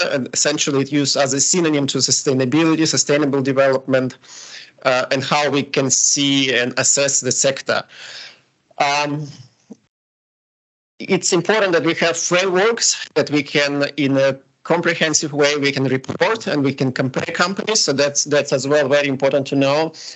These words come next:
These frameworks at the moment, they're mainly voluntary. So we don't need to report. There is no obligation except for a few countries and, you know,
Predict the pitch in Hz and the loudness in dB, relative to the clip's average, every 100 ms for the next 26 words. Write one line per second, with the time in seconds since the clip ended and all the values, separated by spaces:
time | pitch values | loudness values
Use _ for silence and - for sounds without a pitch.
0 | - - 147 202 202 - - - 151 185 | -18 -4 2 2 2 0 -2 -4 0 0
1 | 185 170 165 151 - - 139 151 160 156 | 2 2 2 2 0 0 0 2 2 2
2 | 151 139 135 143 156 165 156 143 127 143 | 2 2 2 2 2 2 0 -2 0 0
3 | 139 135 131 120 117 120 127 123 131 143 | 0 -4 -2 -2 -2 -2 0 0 0 2
4 | 165 160 151 160 156 165 180 175 202 170 | 4 4 2 2 0 0 -2 -2 -2 2
5 | 151 135 151 143 147 139 160 - 208 139 | 2 2 2 2 2 2 2 0 0 -2
6 | - - 143 - - 127 120 127 - 139 | 0 0 -2 -4 0 2 2 -2 -2 0
7 | 135 135 131 - 131 131 127 - 127 117 | 0 0 -2 -2 -2 -2 -2 -2 -2 0
8 | 120 | 0